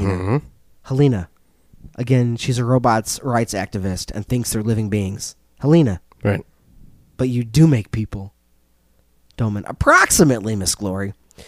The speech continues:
Speaker 2: But old Rosa meant it literally. He wanted to become a sort of scientific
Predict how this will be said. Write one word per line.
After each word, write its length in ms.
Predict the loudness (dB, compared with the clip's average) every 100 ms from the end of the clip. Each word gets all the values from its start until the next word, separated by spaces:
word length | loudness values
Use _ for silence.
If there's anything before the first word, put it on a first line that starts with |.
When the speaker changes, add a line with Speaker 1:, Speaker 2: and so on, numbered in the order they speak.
| -6
Speaker 2:
But 100 | -2
old 240 | 4 6 10
Rosa 280 | 10 10
meant 220 | 4 4 0
it 120 | -8
literally. 540 | 0 2 2 -2 -8 -12 -20 -6
He 100 | 2
wanted 300 | 4 4 2
to 40 |
become 280 | -2 -2 -2
a 40 | 0
sort 240 | 2 2
of 120 | 2
scientific 880 | 0 2 4 2 4 0 2 -4